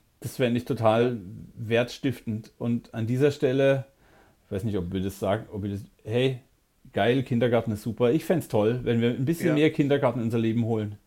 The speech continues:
Speaker 2: Genau, und bei dem verhalten sich die Leute wie im Kindergarten, muss ich auch immer denken, da steckt für mich jetzt wieder so eine Wertung drin, ja, wir, äh, finden Erwachsene vor, die bilden ein Team und die sollen an was arbeiten und wir als Coaches schauen drauf und sagen, „Boah, die verhalten sich wie im Kindergarten.“ Das ist irgendwie eine Wertung, dann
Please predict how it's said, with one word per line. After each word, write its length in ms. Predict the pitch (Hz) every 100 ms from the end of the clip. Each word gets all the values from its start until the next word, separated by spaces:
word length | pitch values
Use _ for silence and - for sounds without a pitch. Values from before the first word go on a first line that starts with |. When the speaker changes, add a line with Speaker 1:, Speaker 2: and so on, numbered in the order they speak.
| _ _ _ _ -
Speaker 2:
Genau, 260 | 147 135
und 340 | 123 127 - -
bei 100 | 143
dem 240 | 151 147 -
verhalten 380 | 139 147 185
sich 160 | 175 165
die 80 | 143
Leute 300 | 143 160 156
wie 60 |
im 120 | 139 139
Kindergarten, 920 | 170 185 175 160 165 - 175 180 -
muss 220 | 156 151
ich 100 | 139
auch 60 | 151
immer 140 | 160
denken, 400 | 151 151 165 160
da 120 | 143
steckt 280 | - 180 180
für 80 | 202
mich 120 | 208
jetzt 160 | 190 180
wieder 180 | 165 151
so 100 | 151
eine 160 | 147
Wertung 460 | 139 170 185 185 170
drin, 260 | 147 131
ja, 340 | 120 135 165 151
wir, 180 | 143 131 - - _ _ _ -
äh, 60 | - -
finden 580 | - - 175 214 156 143
Erwachsene 640 | 139 131 147 - 185 180 170
vor, 420 | - 156 165 156
die 220 | 147 135
bilden 420 | 135 147 160 156
ein 260 | 143 131 131
Team 320 | - 160 185
und 120 | 143
die 60 | 135
sollen 300 | - 143 156
an 140 | 139
was 160 | 139 -
arbeiten 500 | 135 151 165 170 160
und 140 | 135
wir 140 | 139 139
als 160 | 135
Coaches 400 | - 143 147 156
schauen 300 | - 139 135
drauf 320 | 135 123 151 147
und 80 |
sagen, 200 | 131 127
„Boah, 200 | 123 123
die 80 | 143
verhalten 340 | - 127 143 131
sich 180 | -
wie 60 | 139
im 80 | 135
Kindergarten.“ 540 | 147 147 123 117 123
Das 180 | 123 120
ist 140 | 151
irgendwie 320 | - 165 175 175
eine 240 | 160 135
Wertung, 580 | 135 147 151 180 214 233
dann 300 | 151 139